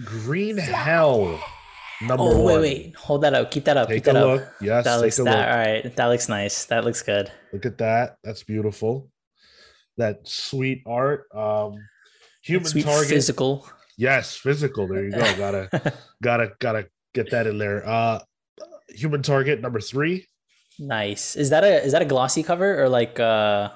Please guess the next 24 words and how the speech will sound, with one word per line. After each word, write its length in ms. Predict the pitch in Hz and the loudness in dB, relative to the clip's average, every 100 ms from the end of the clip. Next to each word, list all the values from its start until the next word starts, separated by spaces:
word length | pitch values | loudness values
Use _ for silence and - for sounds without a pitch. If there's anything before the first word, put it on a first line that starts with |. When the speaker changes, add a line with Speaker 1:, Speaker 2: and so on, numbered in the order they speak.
| _ | _
Speaker 2:
like 160 | 123 113 | -6 -2
one 140 | 127 | 0
of 40 | 123 | 2
the, 500 | 120 113 107 120 117 | 4 2 0 -4 -8
the 80 | 117 | -6
plastic 580 | - 123 113 - 127 | -2 -2 0 -2 -2
outsides 540 | - 123 120 131 120 120 | -2 -2 0 0 0 0
and 100 | 117 | -2
the 60 | |
paper's 320 | 110 120 131 123 | -2 -2 -2 0
in? 260 | 147 170 - _ - | -2 -4 -10 _ -2
Speaker 1:
Yeah, 600 | 147 135 120 95 78 78 | 0 2 0 -2 -6 -8
yeah. 240 | 90 82 | -10 -6
Speaker 2:
Okay. 260 | 120 - 107 - _ _ - | -4 -4 -6 -12 _ _ -8
Those 160 | 117 | -6
are 60 | - | -6
nice. 280 | 104 104 - _ _ _ _ _ _ - - | -8 -8 -10 _ _ _ _ _ _ -20 -12
Speaker 1:
And 180 | 113 | -8
then, 240 | 117 123 120 | -4 -2 0
uh, 380 | 113 107 104 104 | 2 4 4 2
we've 180 | 107 | -2
got 320 | 95 110 98 95 | -4 -2 -2 -2
Devil's 380 | 127 123 110 | -2 0 -2
Reign, 360 | 101 113 101 90 | -4 -6 -6 -10